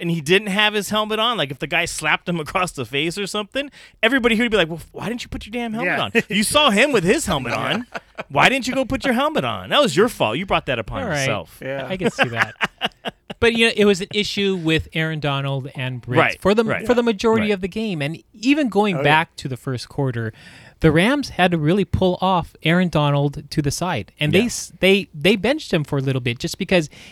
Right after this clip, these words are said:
Speaker 4: you know, he needed to get his emotions under control. They, the coaches had to talk to him. The players had to do the same thing. And at that point in time, when he's calmed down,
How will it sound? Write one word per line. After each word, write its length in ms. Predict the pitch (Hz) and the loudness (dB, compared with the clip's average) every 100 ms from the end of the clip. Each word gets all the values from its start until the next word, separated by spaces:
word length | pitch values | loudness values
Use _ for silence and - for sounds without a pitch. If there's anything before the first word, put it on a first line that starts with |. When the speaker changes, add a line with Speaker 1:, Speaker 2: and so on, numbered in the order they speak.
| _ | _
Speaker 4:
you 60 | 151 | 2
know, 100 | 165 | 2
he 180 | 143 | 2
needed 240 | 139 135 147 | 0 2 2
to 80 | 147 | 4
get 140 | 147 | 2
his 120 | 151 | 2
emotions 440 | 143 143 143 151 151 | 6 6 6 2 2
under 180 | 147 | 0
control. 460 | 147 151 - 127 104 | 0 -2 0 0 2
They, 260 | 117 123 117 | 0 -2 -2
the 100 | 156 | -2
coaches 320 | - 151 160 | 2 2 0
had 140 | - 156 | -2 -2
to 80 | 160 | 0
talk 260 | - 113 | 0 0
to 120 | - 113 | -2 -4
him. 120 | 107 - - _ | -4 -10 -20 _
The 80 | 135 | -2
players 320 | 160 160 156 | 2 4 2
had 140 | 160 | 0
to 60 | 156 | 2
do 120 | 156 | 0
the 80 | 156 | 0
same 280 | - 151 147 | 0 -2 0
thing. 300 | 143 110 101 - _ | 0 -2 -4 -16 _
And 140 | 131 | 0
at 120 | 131 131 | 2 4
that 180 | 147 | 2
point 160 | - 156 | 4 -2
in 40 | |
time, 240 | 147 156 143 | 0 0 0
when 80 | 131 | 0
he's 120 | 139 | -2
calmed 280 | - 156 160 | 0 2 4
down, 280 | 160 180 | 2 0